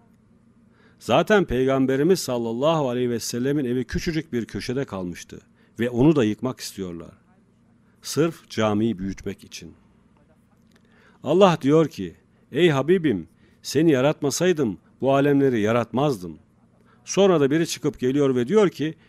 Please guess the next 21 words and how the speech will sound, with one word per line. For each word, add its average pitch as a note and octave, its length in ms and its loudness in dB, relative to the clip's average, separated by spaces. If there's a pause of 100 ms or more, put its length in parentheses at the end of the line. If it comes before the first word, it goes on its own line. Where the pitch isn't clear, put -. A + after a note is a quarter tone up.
(160)
"Nebinin C#3+ 460 4
sallallahu C3+ 320 -2
aleyhi C3+ 180 0
ve A#2 60 -2
sellemin A#2 560 -2
evi D3+ 180 0
yıkılmalı." F3 580 0 (1500)
Veya F#3 280 6
hacca D#3+ 220 2
gidenler D3+ 540 0
bilir, D3 340 -2 (440)
peygamberi B2+ 920 2
vasıta A#2+ 500 -4
ederek C3+ 540 0
dünyevi A2+ 400 0
ve E3+ 80 2
uhrevi B2+ 480 2
hacetlerimiz A#2+ 800 -2
için E3+ 360 -4 (240)
dua D#3 240 4
yaparız. F2+ 560 -8